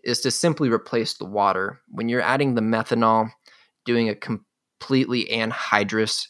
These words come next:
extraction seems to denature the phosphatase, which would prevent the breakdown of psilocybin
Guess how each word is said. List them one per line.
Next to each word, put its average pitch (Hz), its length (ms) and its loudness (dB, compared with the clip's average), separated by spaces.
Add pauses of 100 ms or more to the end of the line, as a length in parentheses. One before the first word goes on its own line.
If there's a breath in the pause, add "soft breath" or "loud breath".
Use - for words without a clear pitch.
(100)
extraction 107 760 -2 (320)
seems 117 400 0
to 107 100 -6
denature 98 840 -4 (160)
the 92 220 -8
phosphatase, 98 880 -2 (420)
which 110 320 0
would 107 120 0
prevent 98 360 -2
the 101 60 -6
breakdown 87 420 -2
of 85 80 -4
psilocybin 92 720 -4